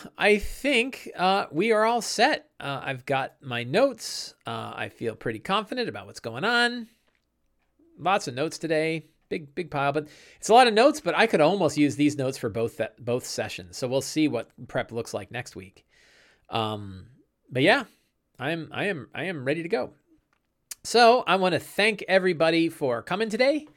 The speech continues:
Uh, it's always a great joy to talk to you guys on Twitch while I'm prepping my game.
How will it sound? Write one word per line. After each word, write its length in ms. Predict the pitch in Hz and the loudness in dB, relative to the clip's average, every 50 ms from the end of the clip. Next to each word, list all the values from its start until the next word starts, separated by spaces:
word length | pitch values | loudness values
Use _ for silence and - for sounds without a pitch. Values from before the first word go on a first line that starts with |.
| - - - _ _ - | -20 -20 -20 _ _ -4
Uh, 300 | - 131 127 131 127 123 117 | -2 0 0 2 0 0 -2
it's 100 | 113 - | -2 2
always 360 | - 220 226 226 208 165 143 | 8 12 12 12 12 12 6
a 40 | 156 | 2
great 240 | 135 151 156 - - | 2 2 0 0 0
joy 640 | 131 147 160 147 147 156 151 151 151 147 147 156 156 - | -2 2 4 6 6 6 6 4 4 2 -2 -6 -12 -14
to 320 | - - 139 131 123 113 | -8 -6 -6 -6 -6 -8
talk 260 | - - 151 143 139 | -6 -2 -2 -2 -2
to 80 | - 156 | 0 -2
you 80 | 143 | 0
guys 340 | 143 143 135 131 131 120 - | 0 0 0 0 -2 -6 -8
on 440 | - - 117 113 113 117 113 110 123 | -12 -12 -8 -8 -8 -8 -10 -12 -14
Twitch 420 | - - 175 156 - - - - - | -6 -6 -6 -6 -6 -8 -14 -14 -12
while 260 | - 120 113 107 107 | -10 -8 -8 -8 -8
I'm 220 | 104 101 101 98 | -10 -14 -16 -12
prepping 260 | 98 - 147 139 139 120 | -4 -4 -4 -4 -4 -6
my 120 | 117 110 | -6 -4
game. 360 | 110 151 151 151 151 156 156 | -2 0 0 0 -2 -4 -10